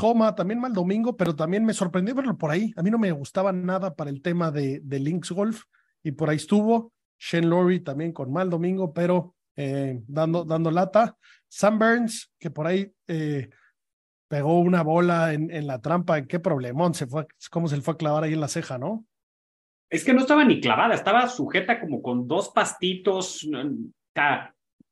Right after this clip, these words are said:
Speaker 2: lo nor-, o sea, una pelota que desafiaba las leyes de la gravedad, ¿no? O sea, por-, porque sí, no, no se impactó contra la tierra, quedó ahí como, se impactó, salió y una ramita muy delgada la mantuvo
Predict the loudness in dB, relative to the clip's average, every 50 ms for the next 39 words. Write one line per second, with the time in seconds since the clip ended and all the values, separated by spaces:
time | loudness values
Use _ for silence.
0 | _ -6 -6 -6 -6 -8 -4 0 4 6 6 8 8 6 6 6 4 2 2 2
1 | 2 2 2 0 -10 _ _ _ _ _ _ 0 4 4 4 4 4 2 2 2
2 | 2 0 0 0 0 0 2 2 2 0 -2 -4 -6 -8 -6 -6 -4 -2 -2 0
3 | 2 2 4 4 4 4 4 4 6 4 4 4 4 4 2 2 2 2 2 2
4 | 2 2 2 0 0 0 -2 -2 -4 -2 -2 -2 -2 -4 -8 -12 -12 -12 -12 -16
5 | _ _ _ _ _ _ _ -4 0 2 2 2 2 4 4 4 2 4 4 6
6 | 6 6 6 4 2 2 2 4 6 6 4 4 4 0 -2 0 2 2 2 4
7 | 2 2 2 2 0 -2 -2 -2 -4 -2 -2 -4 -4 -4 0 2 2 2 2 0
8 | -2 0 0 0 -2 -4 -8 -18 -20 _ _ _ _ _ _ _ _ _ _ -6
9 | -4 -2 0 0 0 -2 2 0 0 2 4 4 6 6 8 6 6 4 2 -2
10 | -4 -2 2 2 4 4 4 4 4 4 2 4 4 2 0 0 0 -2 0 0
11 | 0 2 2 2 2 2 2 2 4 2 2 2 2 0 0 0 0 0 2 4
12 | 2 0 0 -6